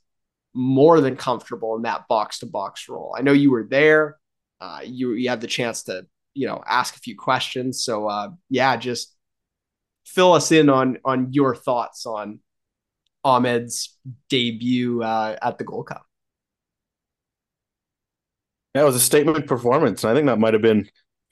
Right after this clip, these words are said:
Speaker 2: boy, that might have been one of the best debuts I've seen the last three to four years for Canada. I'm trying to think of what would have been better. Like, Tajon Buchanan against Aruba, maybe, but again, that was Aruba. This Guadal-, this Guadeloupe team was good. Like, they had,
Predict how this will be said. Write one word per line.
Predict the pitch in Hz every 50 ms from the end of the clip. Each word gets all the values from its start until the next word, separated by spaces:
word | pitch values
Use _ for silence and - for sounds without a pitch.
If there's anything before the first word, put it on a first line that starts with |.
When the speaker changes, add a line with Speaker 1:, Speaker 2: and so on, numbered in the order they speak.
| 107 -
Speaker 2:
boy, | - 131 117
that | 120 113 127
might | 143 147 135 120
have | 113
been | 117 113 110
one | 110 110
of | 110 104
the | 104
best | 90 107 107 107 - -
debuts | 107 104 98 98 95 104 104 101 95 90 87 92
I've | 101 101 120 127 127
seen | - 107 101 98
the | 95 95
last | 87 95 92 92 92 92 - - - _ _ -
three | 107 101 95
to | 95
four | - - 110 101 95 92
years | 95 98 98 92
for | - - 98
Canada. | 80 - - 92 90 92 95
I'm | 90 90
trying | - - 135 123 113
to | 104 95 95
think | 101 104 98 -
of | 101 92 85 - _ _ _ _ _ _ _ _ _ _
what | - 107 - -
would | 110 107
have | 104 95
been | 98 104 101 92
better. | 98 104 120 123 101
Like, | 95 95 95 - _ _ _ - - -
Tajon | - 120 120 113 117 120 107 101 107
Buchanan | 101 107 104 104 - 113 110 110 117 117 113 107 107
against | 104 98 107 104 101 101 87 - - - -
Aruba, | - 98 95 98 110 127 127 113 104 98
maybe, | 101 101 101 101 110
but | 98 104 95 90 -
again, | - 98 101 110 101 92
that | 95 104
was | 101 98 98
Aruba. | 95 87 90 104 117 120 104 101 92
This | 98 104 101 -
Guadal-, | 101 101 - 110 110 117 113 107 95 87
this | 120 147 -
Guadeloupe | - 131 151 175 156 120 123 147 - -
team | - 98 98
was | 98 -
good. | - _ - - 95 101 95 85
Like, | 85 90 87 -
they | - 104
had, | 107 120 127 127 123 123